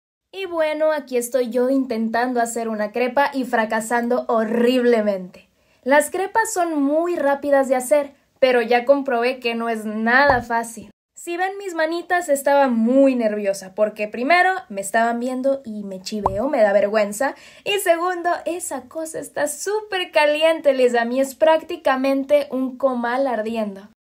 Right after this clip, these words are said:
Todo debe hacerse muy rápido porque la masa queda muy delgada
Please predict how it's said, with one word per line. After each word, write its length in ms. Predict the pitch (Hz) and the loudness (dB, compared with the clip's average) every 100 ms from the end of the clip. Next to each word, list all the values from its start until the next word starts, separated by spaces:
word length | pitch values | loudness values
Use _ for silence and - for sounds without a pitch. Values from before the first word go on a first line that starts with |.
| _ _ - | _ _ 0
Todo 440 | 311 330 370 370 311 | 0 0 -6 -6 -2
debe 220 | 285 294 | 0 0
hacerse 500 | 285 269 262 262 247 | -2 -4 -4 -6 -4
muy 340 | 240 254 311 | 0 2 2
rápido 520 | 302 262 254 220 208 | 2 0 0 -6 -10
porque 280 | 202 208 220 | -8 -10 -4
la 120 | 226 | -2
masa 440 | 269 359 349 320 311 | 0 0 0 -4 -4
queda 240 | 233 214 | -4 -2
muy 160 | 208 214 | -4 -4
delgada 560 | 233 247 302 277 254 | -2 6 6 6 0